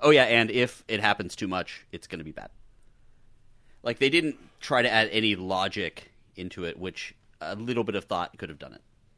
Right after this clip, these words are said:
You know, that butterfly could have, I don't know, knocked a fucking boulder off of a mountain, which did something, which did something, which did something that led to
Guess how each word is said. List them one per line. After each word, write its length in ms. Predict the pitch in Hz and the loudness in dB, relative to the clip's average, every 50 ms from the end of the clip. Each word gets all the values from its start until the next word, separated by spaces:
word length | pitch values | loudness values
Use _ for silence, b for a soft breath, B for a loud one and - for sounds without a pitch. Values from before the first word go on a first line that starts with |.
| _ _ _ _ _ | _ _ _ _ _
You 80 | 92 87 | -12 -6
know, 60 | 90 | -6
that 160 | 98 101 - - | -6 -6 -4 -4
butterfly 540 | - 98 101 95 - 101 87 85 87 87 | -4 -4 -4 -4 -6 -6 -4 -4 -4 -4
could 180 | 80 - 101 85 | -6 -8 -8 -6
have, 200 | 87 85 78 - - - _ | -6 -8 -8 -12 -20 -18 _
I 60 | 85 | -14
don't 120 | 85 80 85 | -12 -10 -10
know, 100 | 87 85 | -10 -10
knocked 320 | 82 90 90 87 - - | -8 -6 -6 -6 -6 -8
a 80 | 90 - _ _ _ | -14 -16 _ _ _
fucking 280 | _ 92 - 95 87 82 | _ -20 -14 -12 -12 -8
boulder 300 | 85 87 90 92 87 85 | -8 -8 -6 -6 -6 -6
off 120 | 82 78 - | -6 -6 -8
of 100 | 85 82 | -10 -14
a 60 | 80 | -12
mountain, 400 | 80 78 80 - 78 80 73 73 _ _ _ _ | -10 -10 -12 -12 -14 -16 -16 -18 _ _ _ _
which 420 | _ 85 82 78 - - - - - _ | _ -14 -14 -12 -12 -14 -18 -18 -20 _
did 180 | - 92 85 - | -8 -8 -8 -6
something, 340 | - - 90 - - 90 82 | -6 -6 -6 -6 -6 -8 -8
which 160 | 85 87 - | -8 -10 -10
did 140 | - 92 85 - | -10 -12 -8 -6
something, 240 | 104 87 - 87 82 | -8 -6 -6 -6 -8
which 140 | 85 - - | -8 -10 -10
did 120 | 85 - | -14 -10
something 340 | - 90 82 - 82 80 80 | -10 -12 -10 -8 -10 -8 -8
that 140 | 80 - - | -10 -10 -10
led 200 | 85 85 78 _ | -10 -10 -10 _
to 300 | - 87 78 76 69 60 | -14 -14 -12 -12 -14 -16